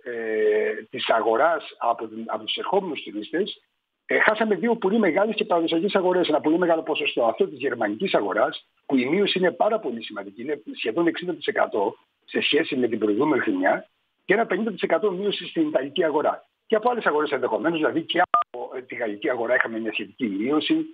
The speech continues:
και από το Ηνωμένο Βασίλειο. Βέβαια,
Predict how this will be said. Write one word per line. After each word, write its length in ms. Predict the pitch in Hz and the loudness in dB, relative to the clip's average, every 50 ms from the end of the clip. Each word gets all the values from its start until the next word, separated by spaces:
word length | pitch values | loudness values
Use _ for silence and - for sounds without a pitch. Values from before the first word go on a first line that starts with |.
| - - _ _ | -18 -20 _ _
και 100 | - 170 | 0 2
από 220 | 170 170 170 175 160 | 2 2 0 -4 -6
το 120 | 131 151 139 135 123 120 120 113 113 113 127 | -4 -2 -2 -2 -2 -2 -2 -2 -2 -2 -2
Ηνωμένο 380 | 127 123 117 110 135 147 135 | -2 -2 0 2 2 2 2
Βασίλειο. 520 | 110 107 101 - - 110 107 117 147 202 208 - _ _ _ _ _ _ | 2 0 -2 -4 -6 -4 -2 0 -2 -2 -4 -8 _ _ _ _ _ _
Βέβαια, 500 | - 220 233 214 202 180 160 143 127 | 0 0 0 0 0 0 0 0 0